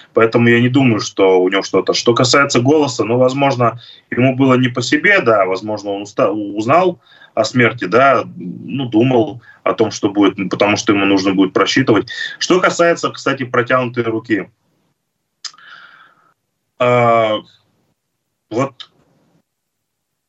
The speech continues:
она как должна проходить встреча? На его условиях, то есть мы видели, когда после Куштау люди пришли с ним разговаривать,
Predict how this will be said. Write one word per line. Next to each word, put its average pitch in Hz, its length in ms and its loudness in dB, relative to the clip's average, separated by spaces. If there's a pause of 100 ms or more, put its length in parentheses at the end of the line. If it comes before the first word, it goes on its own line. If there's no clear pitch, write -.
(160)
она 156 240 2
как 180 220 -2
должна 113 340 -2
проходить 92 460 -10
встреча? - 560 -4 (120)
На 127 340 0
его 143 340 2
условиях, 117 680 -2
то 101 140 -4
есть - 220 -10
мы 156 180 2
видели, 143 340 2
когда 101 300 0
после 104 300 -6
Куштау 131 440 0
люди 107 220 0
пришли - 340 -6
с - 80 -12
ним 95 140 -10
разговаривать, 127 640 0